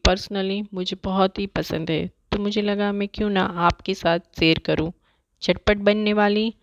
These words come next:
और बहुत ही स्वादिष्ट। तो शुरू करते हैं चलो आज की ये रेसिपी। सबसे पहले एक बर्तन में दो घंटे के लिए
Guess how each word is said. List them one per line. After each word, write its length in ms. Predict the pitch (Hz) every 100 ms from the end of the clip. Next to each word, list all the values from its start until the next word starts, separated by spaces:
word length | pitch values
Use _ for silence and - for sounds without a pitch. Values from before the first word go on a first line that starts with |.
| _ _ _ -
और 340 | 175 156 - - _ _ _ 190
बहुत 360 | 185 196 190
ही 160 | 196 208
स्वादिष्ट। 640 | - - 175 165 165 180 -
तो 400 | 175 - - 190
शुरू 280 | 190 - 226
करते 340 | - 208 -
हैं 120 | 214 220
चलो 320 | - 196 196 220 _ -
आज 240 | 180 185 -
की 160 | 175
ये 180 | 170 175 - - _ 170
रेसिपी। 560 | 165 151 - - 185 190 - _ _ _ _ _ _ _ _ _ _ _ _ _ _ _ _ _ _ - - - - - - - _ _ _ _ -
सबसे 440 | - 208 208 -
पहले 360 | - 208 220 214
एक 320 | - 196 185
बर्तन 380 | 185 175 185 180
में 220 | 180 175 - _ _ _ _
दो 180 | 202 214
घंटे 320 | 214 220 214
के 120 | 220 220
लिए 260 | 214 220